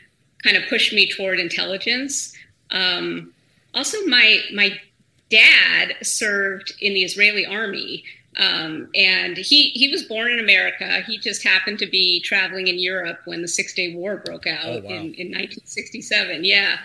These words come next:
Speaker 1: And he was just, like, young and, you know, adventurous and went to Israel. And, um,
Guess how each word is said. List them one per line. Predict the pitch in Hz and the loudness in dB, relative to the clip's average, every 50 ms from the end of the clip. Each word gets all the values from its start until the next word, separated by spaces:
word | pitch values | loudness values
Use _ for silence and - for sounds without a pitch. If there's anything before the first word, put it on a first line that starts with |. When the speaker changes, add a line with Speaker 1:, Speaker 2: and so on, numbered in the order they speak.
| - - - - _ _ _ - - | -14 -18 -20 -20 _ _ _ 2 6
Speaker 1:
And | 220 214 208 208 202 196 202 196 190 | 8 8 8 8 8 6 4 2 0
he | 220 - 269 | 0 0 0
was | 277 302 - - - | 2 2 0 0 0
just, | 269 262 269 - - | -2 -2 -2 -2 0
like, | 233 226 - - - - _ _ _ _ _ | 0 -2 -2 -2 -8 -16 _ _ _ _ _
young | - 214 196 214 202 208 208 208 | -10 -4 0 0 2 2 0 0
and, | 214 - 185 190 196 196 196 190 185 175 - | 0 2 2 2 2 2 -2 -6 -8 -8 -2
you | 196 202 190 | 0 0 0
know, | 175 170 170 170 170 165 _ - | 0 -2 -4 -8 -10 -12 _ -6
adventurous | - 190 180 196 190 190 190 - 196 180 180 185 202 240 - - - | -6 -2 0 0 0 2 2 0 2 2 2 2 2 0 -2 -6 -4
and | - 185 180 180 175 175 175 170 175 165 - - - - 185 _ _ _ _ 202 175 165 | -2 0 0 0 0 0 -2 -4 -4 -6 -8 -10 -12 -20 -20 _ _ _ _ -16 -8 -2
went | 208 196 247 - | 0 0 2 2
to | 254 214 | 2 2
Israel. | 208 208 185 196 196 196 196 196 190 190 185 190 185 - - | 2 2 0 -2 -2 0 2 2 2 2 0 -2 -2 -2 0
And, | 180 180 180 175 175 180 175 175 175 170 - - | 0 0 0 -2 -2 -4 -6 -6 -8 -8 -8 -8
um, | 170 175 175 175 170 170 170 170 165 | -6 -6 -6 -6 -8 -8 -8 -10 -10